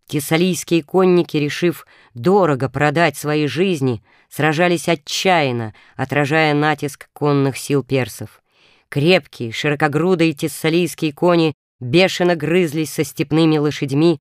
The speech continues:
толкали и били их копытами. В это время в центре битвы,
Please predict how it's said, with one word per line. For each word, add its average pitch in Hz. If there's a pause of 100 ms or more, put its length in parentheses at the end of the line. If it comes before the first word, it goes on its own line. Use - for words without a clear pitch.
(160)
толкали 180
и 165
били 165
их 160
копытами. 147 (540)
В 143
это 185
время 185
в -
центре 180
битвы, 147